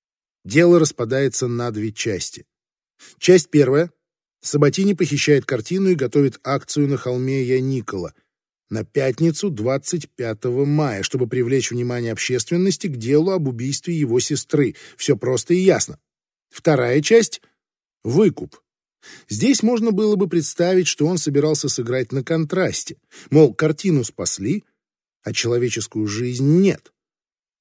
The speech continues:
Но Сабатини не требовал выкупа. «Представь, что ты на Яникола», сказала себе Флавия, намазывая маслом еще один рогалик. В пятницу. Прибыли телевизионные репортеры с камерами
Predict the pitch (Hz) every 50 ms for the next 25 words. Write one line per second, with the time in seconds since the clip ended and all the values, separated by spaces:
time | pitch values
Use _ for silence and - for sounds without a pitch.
0 | _ _ _ _ _ _ _ 123 123 - - 117 110 113 110 104 - 123 117 120
1 | 123 131 135 147 151 147 - 190 240 240 190 139 127 104 98 98 92 85 92 160
2 | 170 - - 87 - - - _ _ _ _ _ _ _ _ _ _ _ _ _
3 | _ _ _ _ _ _ _ 123 123 107 - - - 208 233 254 190 - - -
4 | 165 143 - - 156 202 233 220 - _ _ _ _ _ _ _ _ - 101 117
5 | 143 156 156 143 151 165 165 165 175 175 143 - - - 104 95 95 90 - -
6 | - 98 95 123 131 127 120 - - - 107 113 113 - - 95 110 135 151 165
7 | 180 196 190 151 - _ _ _ _ _ _ _ 110 110 117 131 127 113 127 123
8 | 123 120 117 123 131 135 - - 143 139 139 123 113 101 - - - 131 117 117
9 | 113 113 110 110 101 104 107 95 90 90 80 76 69 - - - _ _ _ _
10 | _ _ _ _ _ _ - - - _ 170 147 110 - 87 80 - - - -
11 | _ _ _ _ _ _ _ _ _ _ - - 139 208 208 240 233 233 165 -
12 | 190 190 175 156 147 185 190 180 170 165 160 151 - 156 127 113 - 147 151 147
13 | 139 120 - - 131 123 120 117 117 127 135 147 156 170 -